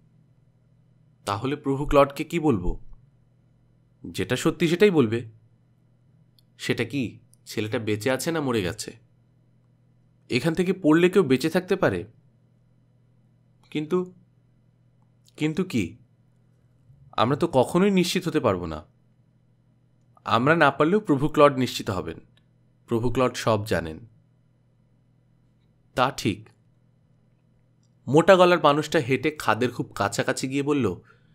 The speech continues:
"ছেলেটা যদি বেঁচেও থাকে, এই মরুভূমিতে একা একা চব্বিশ ঘন্টার বেশি বাঁচতে পারবে না।" "তা ঠিক। তোমার লটারির বুদ্ধি না শুনে তখনই যদি কানের নিচে একটা গুলি করে দিতাম,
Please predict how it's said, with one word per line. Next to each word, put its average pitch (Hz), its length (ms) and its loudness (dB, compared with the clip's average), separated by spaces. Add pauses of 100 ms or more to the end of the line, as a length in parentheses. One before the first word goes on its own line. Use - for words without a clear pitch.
(460)
"ছেলেটা 101 420 -4
যদি 135 200 0
বেঁচেও 104 400 0
থাকে, 151 460 0 (480)
এই 127 180 0
মরুভূমিতে 131 680 0
একা 110 320 0
একা 139 140 -4
চব্বিশ 107 440 -2
ঘন্টার 120 260 -2
বেশি 123 240 -4
বাঁচতে 98 400 -2
পারবে 85 300 -6
না।" - 200 -16 (1900)
"তা 107 240 2
ঠিক। - 340 -12 (1400)
তোমার 165 200 6
লটারির 160 420 4
বুদ্ধি 160 300 2
না 151 160 4
শুনে 165 200 -4
তখনই 151 360 2
যদি 156 180 0
কানের 147 320 2
নিচে 151 240 0
একটা 160 120 0
গুলি 143 220 0
করে 160 180 2
দিতাম, 131 380 -2